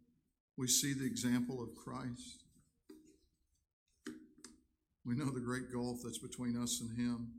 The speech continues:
And Father, in humility, we have to understand that we're to count others as more necessary than ourselves.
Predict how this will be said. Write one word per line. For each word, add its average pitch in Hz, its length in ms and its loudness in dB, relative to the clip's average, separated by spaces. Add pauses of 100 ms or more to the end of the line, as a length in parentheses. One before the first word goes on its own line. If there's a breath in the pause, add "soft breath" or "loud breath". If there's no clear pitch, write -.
(1160)
And 131 140 0
Father, 151 340 4
in 139 140 2
humility, 143 540 2
we 135 200 -2
have 135 200 -4
to 147 100 -4
understand 139 1040 0 (640)
that 143 200 -4
we're 127 140 -2
to 120 80 -2
count 131 320 0
others 127 460 4 (1120)
as 117 160 -2
more 123 140 4
necessary 131 600 6
than 127 120 2
ourselves. 127 800 -4